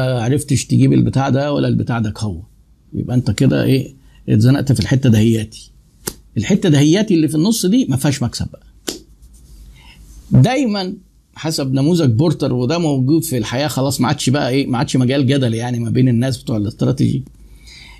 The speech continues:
دايما اللي ما يعرفش يحط نفسه في مربع ويستك in the middle، يعني يتحشر في النص. stuck in the middle دي يعني يتحشر في النص كده، يجي يدخل هنا ما ينفعش يقف-، فتقفل على صبعه في حتة كده ما فيهاش حاجة، في الهوا كده،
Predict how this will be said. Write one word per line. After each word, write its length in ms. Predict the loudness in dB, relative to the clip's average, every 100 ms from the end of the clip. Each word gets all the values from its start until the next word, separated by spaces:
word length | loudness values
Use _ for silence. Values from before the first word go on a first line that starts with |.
| 4
دايما 500 | 4 4 0 -2 -2
اللي 140 | -2
ما 120 | -4
يعرفش 360 | -4 -4 -4 -4
يحط 340 | -6 -6 -6
نفسه 280 | -4 -4 -4
في 120 | -4
مربع 600 | -4 -2 -2 -2 -4 -6 -16 _ _ _ _ _ _ _ _ _ _ _ _ _ -20 -2 2
ويستك 580 | 4 4 2 -2 0
in 120 | 2 4
the 40 |
middle، 400 | 4 4 2 0
يعني 360 | -2 -2 -2 -2
يتحشر 420 | 0 2 4 2
في 100 | 2
النص. 380 | 2 2 0 -2
stuck 100 | 0
in 120 | 2
the 80 | 2
middle 140 | 4
دي 140 | 4
يعني 180 | 2 0
يتحشر 300 | 0 2 2
في 100 | 2
النص 340 | 0 0 -2 -6
كده، 160 | -12 -16 _ _ _ -20 -20 _
يجي 220 | 4 4
يدخل 280 | 4 2 2
هنا 360 | 4 2 0 -4 -4 -6
ما 280 | -6 -6
ينفعش 360 | -6 -2 -2 0
يقف-، 500 | 0 0 -2 -2 -2
فتقفل 380 | -2 0 -2 -2
على 140 | -2
صبعه 280 | 0 0 -2
في 100 | -2
حتة 240 | -2 -2
كده 180 | -2 0
ما 120 | 0
فيهاش 240 | 0 -2 -2
حاجة، 260 | -4 -4
في 80 | -4
الهوا 280 | -4 -4 -4
كده، 160 | -6